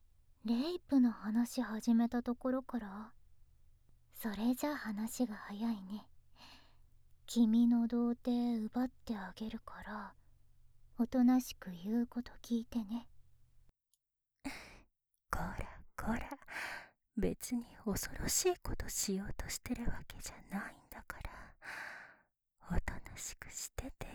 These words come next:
Speaker 2: よ。君だって、こん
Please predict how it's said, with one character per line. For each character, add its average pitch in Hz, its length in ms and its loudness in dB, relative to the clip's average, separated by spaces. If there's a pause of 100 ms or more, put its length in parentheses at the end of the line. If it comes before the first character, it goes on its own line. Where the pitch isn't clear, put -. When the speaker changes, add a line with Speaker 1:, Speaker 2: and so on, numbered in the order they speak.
(140)
Speaker 2:
よ。 - 80 -10 (1600)
君 - 400 -2
だ 320 120 -8
っ 349 40 -6 (220)
て、 - 80 -4 (960)
こ - 100 0
ん - 20 -2